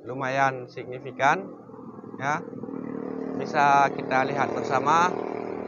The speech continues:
Ini pohon dasarnya. Ini sebelum, ini pohon yang di bawah para-para. Jadi sebelum sampai, eh, ke para-para. Jadi kita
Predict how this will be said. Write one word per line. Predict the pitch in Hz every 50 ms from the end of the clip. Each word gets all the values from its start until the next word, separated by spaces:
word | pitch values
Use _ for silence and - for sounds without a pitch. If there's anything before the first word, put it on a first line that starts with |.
| 50 50 50 50 50 50 - - - - - -
Ini | - 151 139 165 180 180 175 -
pohon | - 156 156 156 147 143
dasarnya. | 143 139 139 143 139 139 131 - 147 151 165 180 - - - 85 85 85 85 85 85 85 - 85 85 85 50 50 50 50 50 50 - - - - - - - - - - - - - - - -
Ini | 127 147 165 160
sebelum, | - 160 143 143 139 151 165 175 180 180 170 - - -
ini | - 170 185
pohon | 185 - - 156 170 175 185 185 190 180
yang | 165 160 165
di | 160 147 139
bawah | 143 143 151 160 170 180 175 _ _ _ _
para-para. | _ 127 135 143 143 - 139 139 135 123 110 90 92 - - _ _ _ _ _ _
Jadi | - 127 135 156 170
sebelum | 165 - 156 143 139 139 139 156 170 180 180 170 170 165 - _ _ _ -
sampai, | 135 131 131 - - 139 147 151 160 175 - _ _ _ _ _ _ _ _ _ _ _ 120
eh, | 123 131 135 135 131 113
ke | - 127
para-para. | - - 131 139 131 - 127 123 123 120 110 95 98 - _ _ _
Jadi | - 113 139 170 180
kita | - - 147 - - 180 190 190 185 185 -